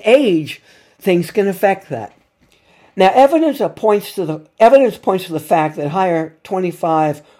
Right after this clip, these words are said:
O H vitamin D levels can reduce the risk or severity to acute respiratory tract infections, possibly including covid nineteen,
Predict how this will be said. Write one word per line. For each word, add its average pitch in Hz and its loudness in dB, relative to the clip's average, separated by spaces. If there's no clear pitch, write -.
O 165 4
H 160 -4
vitamin 165 -2
D 208 -6
levels 151 -4
can 160 -8
reduce 190 -10
the 330 -8
risk 160 -6
or 156 -8
severity 165 -6
to 220 0
acute 233 -8
respiratory 180 -4
tract 147 -8
infections, 233 -6
possibly 202 -2
including 202 0
covid 175 -2
nineteen, 175 -6